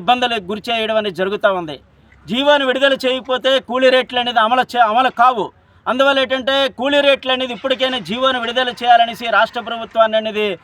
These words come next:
డిమాండ్ చేస్తూ ఇటీవల కాలంలో రాష్ట్ర వ్యాప్తంగా బంద్ కూడా నిర్వహించడం జరిగింది. ఒక, ఒక రోజు అనేది బంద్ నిర్వహించడం జరిగింది. అయినప్పటికీ కూడా రాష్ట్ర ప్రభుత్వం అనేది సివిల్ సప్లై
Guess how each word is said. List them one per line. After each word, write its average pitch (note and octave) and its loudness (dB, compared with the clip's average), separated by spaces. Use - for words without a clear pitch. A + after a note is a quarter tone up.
డిమాండ్ A#3+ 2
చేస్తూ A#3 -2
ఇటీవల C#4 2
కాలంలో C4 4
రాష్ట్ర C4 2
వ్యాప్తంగా B3+ 2
బంద్ B3+ 2
కూడా B3+ 4
నిర్వహించడం A#3 0
జరిగింది. G#3 0
ఒక, G#3+ 0
ఒక G#3 -2
రోజు B3 0
అనేది B3 2
బంద్ A3 0
నిర్వహించడం G#3 -2
జరిగింది. F3+ -4
అయినప్పటికీ C#4 2
కూడా B3+ 2
రాష్ట్ర B3+ 0
ప్రభుత్వం B3 -2
అనేది A#3+ 0
సివిల్ C4 -6
సప్లై C4 0